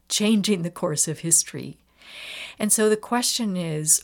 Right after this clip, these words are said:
whether we are participating in this, uh, earthly drama as people who are conscious of our oneness or people who are oblivious to our oneness. And if we are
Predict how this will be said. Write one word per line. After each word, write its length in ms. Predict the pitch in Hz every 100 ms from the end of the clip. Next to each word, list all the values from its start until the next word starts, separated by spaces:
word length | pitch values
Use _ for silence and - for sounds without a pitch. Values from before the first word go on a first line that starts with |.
| -
whether 480 | 196 202 202 190 -
we 320 | 180 196 190 -
are 240 | 180 180
participating 1040 | - 180 175 269 - - 180 175 165 165
in 280 | - 175 170
this, 400 | 160 151 - - - - - _
uh, 180 | 160 160
earthly 460 | - 196 185 190 175
drama 800 | 160 160 185 208 170 139 151 175 - - - - _
as 640 | 196 185 180 180 175 - - _
people 340 | - 247 269
who 160 | 214 220
are 160 | 165
conscious 680 | 160 - 240 339 - - -
of 140 | 160 160
our 120 | 151
oneness 680 | 143 143 143 196 - - - _ _ - - _
or 160 | 196 190
people 380 | - 214 214
who 240 | 208 208 202
are 240 | 196 185 185
oblivious 680 | 190 196 196 170 131 135 -
to 160 | -
our 100 | 135
oneness. 720 | 143 - - - - - - - - - -
And 160 | - 190
if 180 | 196 -
we 200 | 226 220
are 220 | 202